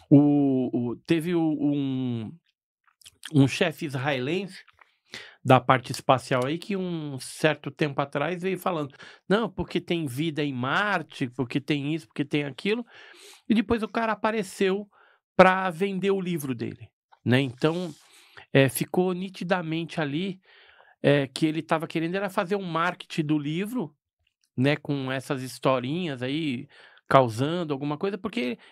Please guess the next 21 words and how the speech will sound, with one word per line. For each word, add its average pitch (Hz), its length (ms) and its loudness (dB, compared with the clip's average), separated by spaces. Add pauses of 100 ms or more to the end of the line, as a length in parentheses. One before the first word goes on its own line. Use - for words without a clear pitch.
ele 247 140 2
não 247 100 0
apresentou 233 540 -2
nada, 185 340 0
não 123 140 -4
apresentou 160 500 -4
nenhuma 180 360 -4
prova, 151 540 -2 (1080)
é, 131 380 2 (320)
consistente 160 800 0
daquilo 175 360 -4
que 175 120 -6
ele 160 100 -4
tava 170 260 -2
falando, 175 480 -4 (680)
né? 131 180 2
E 147 160 -2
era 175 180 -4
algo 202 320 -2
que, 254 300 -4 (160)
pô, 139 320 -4